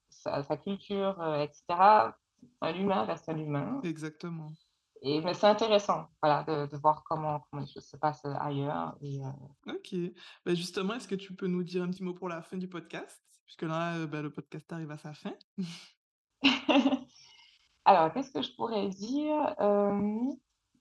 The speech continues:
Speaker 1: alors je, alors je dirais deux choses. Heu, la première chose, c'est je m'adresse quoi, à la jeunesse antillaise, donc heu, les filles ou les garçons, hem,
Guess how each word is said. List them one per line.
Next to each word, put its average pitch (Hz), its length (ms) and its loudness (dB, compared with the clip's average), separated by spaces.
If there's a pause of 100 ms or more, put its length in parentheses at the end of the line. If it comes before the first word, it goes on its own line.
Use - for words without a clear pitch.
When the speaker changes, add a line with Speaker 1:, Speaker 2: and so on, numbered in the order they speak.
(180)
Speaker 1:
alors 175 280 4
je, 202 180 -8 (560)
alors 185 200 4
je 220 80 2
dirais 254 160 6
deux 220 140 0
choses. - 500 -8
Heu, 175 200 -4
la 165 140 0
première 185 300 -4
chose, 196 220 -10
c'est 165 140 -4
je 160 160 -10
m'adresse 170 300 -2 (160)
quoi, 160 140 0
à 147 260 2
la 147 120 0
jeunesse 160 380 -8
antillaise, 196 480 -2
donc - 140 -8 (120)
heu, 135 100 -4 (100)
les 196 100 -4
filles 202 240 -6
ou 254 80 -4
les 190 140 -2
garçons, 208 560 0 (440)
hem, 175 600 4